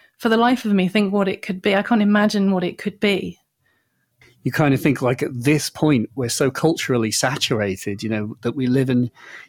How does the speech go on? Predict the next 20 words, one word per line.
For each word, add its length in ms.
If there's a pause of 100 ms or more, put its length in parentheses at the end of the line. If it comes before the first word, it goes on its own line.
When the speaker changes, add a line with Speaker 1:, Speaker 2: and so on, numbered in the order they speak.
Speaker 2:
you 80
know, 40
we've 100
had 180
twenty 300
years 340
of 140
the 120
internet, 460 (160)
basically. 560
And, 220
and 160
at 160
this 240
point, 420 (800)
you 80
know, 80
don't 240
we 100
know 220